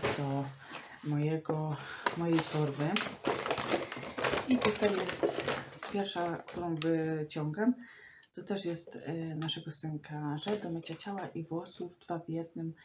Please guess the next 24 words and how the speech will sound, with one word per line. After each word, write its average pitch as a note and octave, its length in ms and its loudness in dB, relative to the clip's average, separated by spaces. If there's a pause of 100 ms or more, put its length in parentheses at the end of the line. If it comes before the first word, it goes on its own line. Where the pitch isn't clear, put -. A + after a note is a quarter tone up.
(260)
Bambino, D#3 520 -4
czterysta G#3 480 -6
mililitrów. D3 720 -4 (600)
Nie B3+ 180 10
był A#3+ 160 8
wydajny. D3 520 2 (840)
Em, D#3+ 1000 -4
to, A3 80 -6
co A3+ 180 -2
mówią F#3+ 320 -4
tutaj, F3 500 -4 (180)
że D#3+ 640 -4 (280)
wiecie, C#3+ 280 -4
wszyscy - 400 -6
lekarze, E3 420 -4
położne, D#3 520 -6
żeby D3+ 220 -6
dziecko D#3 360 -6
mieć D#3+ 180 -6
w - 400 -14
wodzie E3+ 260 -2
trzydzieści D#3+ 380 -6
siedem D#3+ 200 -6
stopni, - 360 -8